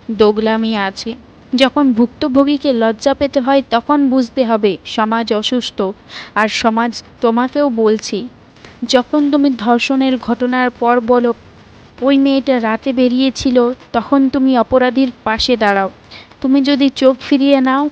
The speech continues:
কাল তোমার নিজের ঘরের মেয়েকেও চোখ ফিরিয়ে দেখতে হবে। আজ নীরব থাকলে কাল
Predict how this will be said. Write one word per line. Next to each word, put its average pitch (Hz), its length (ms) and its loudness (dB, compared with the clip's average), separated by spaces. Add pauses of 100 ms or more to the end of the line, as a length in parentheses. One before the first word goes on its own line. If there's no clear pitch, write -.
কাল 233 320 -2
তোমার 240 320 0
নিজের 226 400 0
ঘরের 247 380 2
মেয়েকেও 233 600 -2
চোখ 240 220 0 (100)
ফিরিয়ে 226 520 0
দেখতে 214 340 -6
হবে। 202 340 -4 (440)
আজ 240 300 0
নীরব 240 360 2 (100)
থাকলে 247 300 -4 (260)
কাল 247 260 2